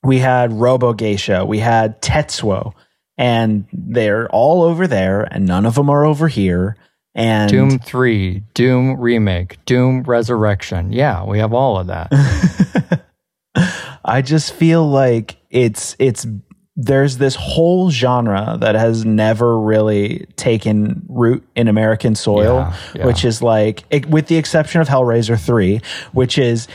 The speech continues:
Speaker 1: if you, like, connect people to technology, you create literally the worst thing in the world,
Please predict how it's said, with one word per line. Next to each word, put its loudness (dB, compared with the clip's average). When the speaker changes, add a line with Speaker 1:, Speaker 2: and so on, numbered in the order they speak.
Speaker 1:
if 0
you, 2
like, 0
connect 0
people 2
to -2
technology, 0
you 2
create 0
literally 2
the 0
worst 0
thing 2
in 2
the 2
world, -2